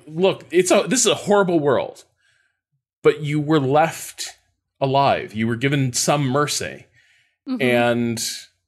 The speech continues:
Speaker 1: this is what you did with it. This is, like, you came and killed everyone.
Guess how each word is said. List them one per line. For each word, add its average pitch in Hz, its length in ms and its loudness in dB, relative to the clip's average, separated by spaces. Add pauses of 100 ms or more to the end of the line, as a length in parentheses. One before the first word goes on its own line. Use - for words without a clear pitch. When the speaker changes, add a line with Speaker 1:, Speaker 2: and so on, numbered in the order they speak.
(480)
Speaker 1:
this 165 220 2
is 151 140 -2
what 170 140 2
you 156 100 0
did 233 200 0
with 294 120 -4
it. 349 180 -4 (240)
This 170 300 2
is, 214 340 0 (260)
like, 160 200 2
you 156 200 0
came 214 320 2
and 185 100 2
killed 180 300 2
everyone. 113 460 0